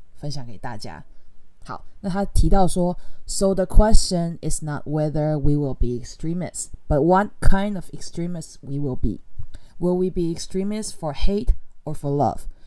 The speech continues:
Will we be extremists for the preservation of injustice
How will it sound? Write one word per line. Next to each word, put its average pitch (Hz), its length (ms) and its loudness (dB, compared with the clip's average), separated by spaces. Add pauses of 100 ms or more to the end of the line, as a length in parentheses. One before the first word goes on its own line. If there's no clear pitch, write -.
(140)
Will 160 180 -4
we 165 120 2
be 151 240 -6
extremists 185 540 -10
for 143 260 -6
the 107 300 -8 (160)
preservation 156 800 4 (400)
of 156 180 -8
injustice 185 880 -6